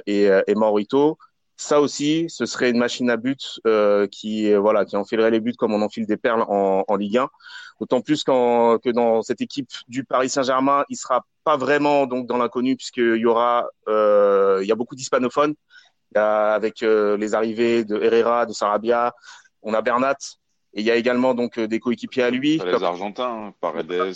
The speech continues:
Speaker 2: Di Maria.
Speaker 1: comme Paredes et, et, et Di Maria. Euh, et du coup, je pense qu'il pourrait, euh, largement se sentir à l'aise, euh, dans, dans cette équipe et dans cette ville, euh, également.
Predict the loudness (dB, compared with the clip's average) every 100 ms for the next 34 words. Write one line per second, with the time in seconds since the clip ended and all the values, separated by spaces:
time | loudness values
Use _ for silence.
0 | -10 -8 -6 -4 -6 -8 _ -6 -2 0
1 | 0 2 0 -2 -8 -2 0 2 4 4
2 | 2 2 2 2 0 -4 -2 2 0 0
3 | _ _ -16 -16 -6 -2 2 2 0 -2
4 | -6 -6 -4 -2 -2 0 2 2 0 -2
5 | 2 4 4 4 4 4 4 4 4 2
6 | 0 -2 -2 -2 -2 -4 -4 -8 -4 0
7 | 2 2 0 0 -2 -2 -2 -4 -6 -10
8 | -18 -10 -10 _ -20 _ -2 -2 -2 -6
9 | -4 0 2 4 2 0 -2 -2